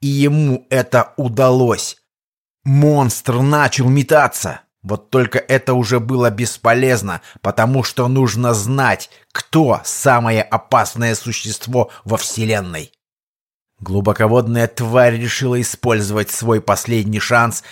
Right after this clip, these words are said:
и напрягла свой желудок, вкладывая в это всю силу. Если получится, то она задушит все еще живую жертву. А может, это была всего лишь судорога, реакция на боль?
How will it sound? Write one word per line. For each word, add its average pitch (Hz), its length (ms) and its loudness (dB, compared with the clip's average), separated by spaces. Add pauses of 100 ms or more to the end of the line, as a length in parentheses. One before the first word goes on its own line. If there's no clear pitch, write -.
(160)
и 147 100 2
напрягла 120 680 0
свой 117 260 -2
желудок, 123 560 -2 (140)
вкладывая 131 880 2
в 120 60 2
это 117 200 2
всю - 240 -6
силу. 107 560 -4 (300)
Если 98 400 -4
получится, 123 640 0 (180)
то 113 140 2
она 110 160 -2
задушит 110 480 -4
все - 260 -4
еще 107 300 -4
живую 113 420 -2
жертву. 104 520 -4 (680)
А 85 160 -2
может, 113 400 0
это 107 160 -2
была 113 260 2
всего 117 320 -4
лишь 113 240 -4
судорога, 107 680 -6
реакция 117 540 0
на 120 140 0
боль? 131 280 2